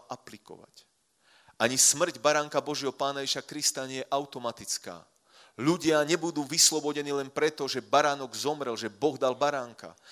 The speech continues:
Ježiš zomrel za hriechy všetkých ľudí a predsa mnohí ľudia idú do pekla, do večného zahynutia pre svoje hriechy, hoci by ísť nemuseli. Lebo obeť bola prinesená aj za ich hriechy. Krv zmierenia bola vyliatá aj za ich hriechy.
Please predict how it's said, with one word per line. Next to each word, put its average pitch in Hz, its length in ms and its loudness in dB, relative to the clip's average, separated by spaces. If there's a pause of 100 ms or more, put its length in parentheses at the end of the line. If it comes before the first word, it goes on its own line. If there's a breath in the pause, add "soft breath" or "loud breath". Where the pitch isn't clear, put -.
(220 loud breath)
Ježiš 156 320 8
zomrel 170 240 8
za 165 80 6
hriechy 165 320 4
všetkých 165 320 -2
ľudí 165 320 -2
a 147 80 0
predsa 160 400 -4
mnohí 139 240 -8
ľudia 120 320 -6
idú 107 160 -10
do 120 80 -6
pekla, 113 320 -10
do 107 80 -8
večného 110 320 -8
zahynutia 110 480 -8
pre 110 160 -4
svoje 107 320 -4
hriechy, 120 240 -6
hoci 135 320 -4
by 147 80 -10
ísť 123 240 -8
nemuseli. 127 520 -10 (1080)
Lebo 107 240 -2
obeť 165 240 0
bola 151 240 2
prinesená 156 560 -4
aj 151 120 -4
za 165 120 0
ich 156 160 -8
hriechy. 165 400 -8 (1900)
Krv 165 240 6
zmierenia 165 560 4
bola 156 240 4
vyliatá 165 560 0
aj - 40 -2
za 175 200 0
ich 160 120 -10
hriechy. 156 440 -10